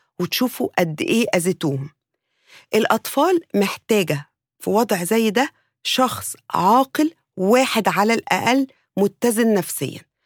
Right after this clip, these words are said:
فلو مش قادرين تقوموا بالدور ده، خلوا حد يقوم بيه، وليكن جد، جدة، خال، خالة، عم، عمة، ويكون هو صوت العقل في الفترة دي عشان هو اللي هيدي الحماية للأولاد. الأولاد في حالات الانفصال،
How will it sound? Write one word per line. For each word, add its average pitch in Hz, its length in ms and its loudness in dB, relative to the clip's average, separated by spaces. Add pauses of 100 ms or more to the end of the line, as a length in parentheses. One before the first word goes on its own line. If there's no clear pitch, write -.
(240)
فلو 214 340 2
مش 247 200 2
قادرين 208 400 0
تقوموا 226 320 2
بالدور 196 380 -2
ده، - 240 -4 (320)
خلوا 247 320 2
حد 214 300 -4
يقوم 226 480 0 (160)
بيه، 180 200 0 (420)
وليكن 175 540 2
جد، 165 300 0
جدة، 170 500 -2
خال، 190 400 0
خالة، 202 360 0
عم، 185 440 2
عمة، 202 380 2 (300)
ويكون 262 420 2
هو 240 220 2
صوت 262 300 -2
العقل 208 420 0
في - 80 -12
الفترة 185 420 -4
دي 175 240 -6 (260)
عشان 180 240 -2
هو 240 260 4
اللي 185 220 0
هيدي 202 320 0
الحماية 196 480 0
للأولاد. 151 600 -4 (720)
الأولاد 196 520 2
في 180 100 -8
حالات 208 360 -2
الانفصال، 180 720 -4